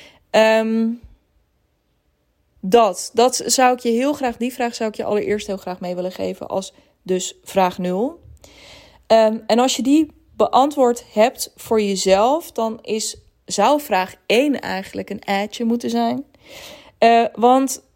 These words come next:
de eerste vraag van de vijf, in totaal vijf vragen die ik je ga geven, is: wat is je belangrijkste doel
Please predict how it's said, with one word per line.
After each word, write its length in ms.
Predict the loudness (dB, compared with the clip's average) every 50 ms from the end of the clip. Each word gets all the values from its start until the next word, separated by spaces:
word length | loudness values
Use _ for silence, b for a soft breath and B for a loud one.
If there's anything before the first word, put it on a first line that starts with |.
| _ -6
de 160 | -2 -2 0
eerste 340 | 2 2 2 2 0 -6 -4
vraag 300 | 0 0 0 0 0 -2
van 120 | -4 -4
de 60 | -4
vijf, 500 | 0 2 4 4 4 2 0 -4 -8 -16 -10
in 140 | -8 -8 -8
totaal 340 | -8 -6 -4 -2 -2 -2 -2
vijf 280 | -2 -2 -2 -2 -2
vragen 320 | -4 -6 -6 -6 -6 -8 -8
die 120 | -8 -8
ik 100 | -8 -10
je 100 | -12 -14
ga 140 | -12 -12 -12
geven, 460 | -6 -4 -2 0 0 -2 -2 -4 -4
is: 420 | 0 0 0 2 0 -4 -8 -10 b b b b b b b b b b b b b b b b
wat 640 | -10 -4 2 4 4 4 4 0 -2 -8 -16 _ _ -2
is 540 | 0 2 2 2 0 -2 -4 -6 -8 _ _
je 200 | -4 -2 -2 0
belangrijkste 1300 | 2 2 4 4 6 6 6 4 2 0 0 2 2 2 2 0 -2 -6 -8 -6 -6 -6 -6 -6 -10
doel 480 | -6 -4 -2 -2 -2 -4 -6 -8 -10